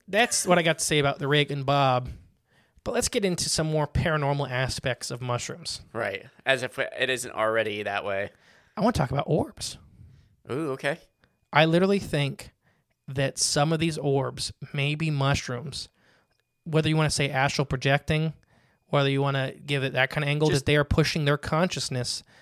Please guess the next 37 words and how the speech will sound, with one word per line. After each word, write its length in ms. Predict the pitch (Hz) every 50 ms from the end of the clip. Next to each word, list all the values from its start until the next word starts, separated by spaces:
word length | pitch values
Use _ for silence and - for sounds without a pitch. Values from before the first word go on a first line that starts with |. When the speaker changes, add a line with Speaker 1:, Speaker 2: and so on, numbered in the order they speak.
| _ _ _
Speaker 1:
into 340 | - 151 147 143 147 135 139 -
our 200 | - 147 156 156
plane 420 | - - - 160 165 160 151 147 139
to 80 | 143 139 135
experience 640 | 139 - - - - - 156 147 151 147 139 135 -
what's 140 | 143 135 -
happening 320 | - 139 139 143 131 123
on 80 | 123 120
their 100 | 120 117
back. 420 | - 135 151 160 160 - - - _ _ _ _ _
Speaker 2:
Just 160 | 107 110 -
get, 180 | - - - -
like, 140 | 120 123 -
scouts. 560 | - - - 139 - 123 - - - - - -
Speaker 1:
Yeah. 220 | 180 196 208 180 - - _ _ _ _ _ _ _
Speaker 2:
Yeah. 40 | 165
Speaker 1:
Literally 200 | 165 165 175 170
looking 320 | 160 151 156 - - 165 156
around. 400 | 156 165 185 196 151 139 - - - - _ _
So 100 | - 180
we 60 | 220
talk 180 | - 269 294 269
about 140 | - 175
humans 340 | 170 - 226 285 330 226 147
astral 260 | 139 123 120 - 131
projecting. 440 | 123 131 127 123 120 - - 135 139 -
Why 160 | - 143 160
can't 180 | 165 - 175 165
another 200 | 170 170 175 170
consciousness 560 | - - - 175 208 - - 131 120 135 120
do 140 | - - 139
it? 60 | - -
A 80 | 135
much 280 | 143 151 165 170 170 - - _
older 400 | - 165 170 180 190 185 165 147
consciousness. 760 | 139 - - 143 131 120 - - - - 127 123 127 - - -
Speaker 2:
Mm-hmm. 220 | 110 107 113 117